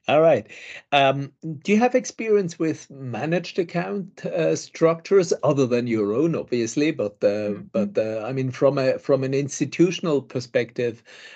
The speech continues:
Speaker 1: uh, uh, it could be of interest to actually give you a mandate, uh, for, for a managed account structure in a multi-manager, uh, context as well.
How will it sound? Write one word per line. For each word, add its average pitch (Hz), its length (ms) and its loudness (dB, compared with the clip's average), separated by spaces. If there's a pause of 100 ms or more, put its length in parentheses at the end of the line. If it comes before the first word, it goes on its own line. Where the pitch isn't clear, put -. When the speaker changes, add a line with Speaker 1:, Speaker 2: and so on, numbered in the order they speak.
Speaker 1:
uh, 120 340 0 (120)
uh, 113 360 -4 (140)
it 117 200 -10
could 151 180 2
be 143 140 6
of 160 160 2
interest 143 540 -2
to 135 140 0
actually 127 520 -4
give 120 240 -4
you 120 180 0
a 110 60 -4
mandate, 120 680 0
uh, 113 380 -6
for, 117 480 0 (100)
for 120 320 0
a 135 220 4
managed 127 480 -2
account 110 340 -4
structure 120 540 -2
in 117 240 -4
a 110 40 -2
multi-manager, 113 1080 -2
uh, 95 380 -2
context - 680 -10
as 85 160 -8
well. - 320 -4